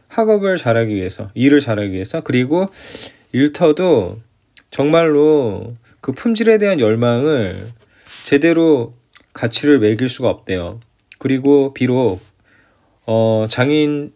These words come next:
정신이 사람을 일에 대한 자부심으로 보상을 할 수 있다 할지라도 이 보상이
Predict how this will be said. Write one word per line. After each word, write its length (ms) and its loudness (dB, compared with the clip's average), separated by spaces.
정신이 840 -4
사람을 920 0
일에 280 2
대한 220 2
자부심으로 1080 -2
보상을 680 -2
할 180 -2
수 120 -4
있다 220 -2
할지라도 500 0
이 160 0
보상이 680 -4